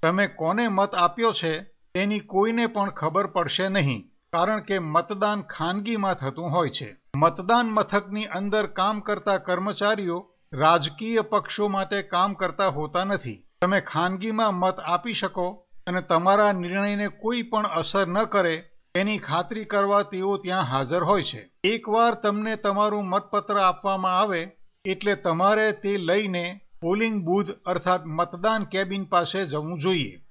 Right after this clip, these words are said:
આ તે જગ્યા છે જ્યાં તમે ખાનગીમાં મતદાન કરી શકો છો. તમે કોને મત આપો છો તે બીજું કોઈ પણ જોઈ શકતું નથી. તમે મત આપતી વેળા તમારા મતપત્ર પર તમારા વતી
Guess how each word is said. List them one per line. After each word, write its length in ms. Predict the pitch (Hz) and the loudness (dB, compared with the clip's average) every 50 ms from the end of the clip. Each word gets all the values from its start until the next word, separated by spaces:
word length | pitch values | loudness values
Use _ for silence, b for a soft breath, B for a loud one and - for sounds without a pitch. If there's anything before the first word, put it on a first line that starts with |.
| - _ - | -10 _ 2
આ 120 | 185 196 | 2 2
તે 180 | 196 196 208 226 240 | 2 0 -4 -4 -4
જગ્યા 500 | 180 131 156 180 180 180 220 226 226 196 - | -2 0 -2 -2 0 2 2 2 2 2 0
છે 120 | 175 175 175 180 202 - - - - - - | -2 -2 -4 -4 -8 -14 -20 -18 -16 -10 -4
જ્યાં 280 | 135 170 196 208 202 | 0 0 0 0 2
તમે 240 | 214 202 196 196 196 | 0 0 0 0 -2
ખાનગીમાં 720 | 185 - - 143 165 175 185 175 208 214 202 196 202 196 180 | -2 -4 -4 -2 -2 -2 -4 -4 -4 -4 -2 -2 -2 -2 -2
મતદાન 540 | 165 165 185 190 - 185 165 175 175 190 196 | -2 -2 -2 -2 -4 -4 -2 0 0 0 -2
કરી 300 | - - 214 226 220 160 - | -4 -4 -4 -2 -2 -4 -4
શકો 240 | 165 151 - 151 135 | -4 -4 -4 -6 -6
છો. 160 | 117 - 107 - - - - | -6 -10 -16 -16 -14 -8 -4
તમે 220 | - 170 190 208 214 208 | -4 0 0 0 0 -2
કોને 380 | 208 - 175 175 185 208 233 226 | -4 -4 -2 -2 0 0 0 0
મત 260 | 202 180 196 214 214 226 | 0 2 0 0 0 0
આપો 360 | 208 202 208 208 - 220 220 | 2 2 2 2 2 -2 -2
છો 200 | 214 - 208 226 240 262 254 247 - _ - | -2 -4 -6 -6 -6 -8 -10 -14 -14 _ -2
તે 100 | 196 202 | -2 -2
બીજું 440 | 180 208 202 185 170 220 220 226 214 | 0 -2 -4 -2 -4 -4 -4 -4 -6
કોઈ 340 | 208 - - 190 214 240 233 | -6 -6 -2 0 0 0 0
પણ 280 | - - 220 208 208 190 | -4 -4 -4 -4 -4 -2
જોઈ 240 | 139 151 185 214 208 | -2 -2 -2 -2 -2
શકતું 400 | - 190 170 143 - - 185 196 | -2 -4 -6 -6 -6 -8 -4 -2
નથી. 380 | 202 180 - 135 120 107 - _ _ _ - | -2 -2 -2 -4 -10 -10 -12 _ _ _ -4
તમે 220 | 170 180 196 214 202 | -2 0 0 0 0
મત 280 | 170 156 165 226 233 233 | 0 2 2 2 2 2
આપતી 420 | - 208 208 208 208 - 226 214 208 | 0 0 0 0 0 -6 -8 -6 -2
વેળા 420 | 202 214 220 214 190 175 185 196 - _ - - _ _ - | -2 0 2 2 2 2 2 -2 -10 _ -20 -20 _ _ -6
તમારા 400 | 175 175 190 208 220 220 220 208 | -2 2 4 4 6 6 4 4
મતપત્ર 640 | 185 170 185 226 226 - - 214 208 - 208 202 202 | 2 2 0 0 0 0 -2 -2 -2 0 -2 -2 -2
પર 220 | - 208 208 208 | 0 0 0 0
તમારા 520 | 202 - 196 180 175 185 196 196 208 202 196 | 0 0 -2 0 2 4 4 4 4 4 4
વતી 440 | 165 185 196 190 - 208 185 170 | 4 2 0 0 -2 -4 -4 -4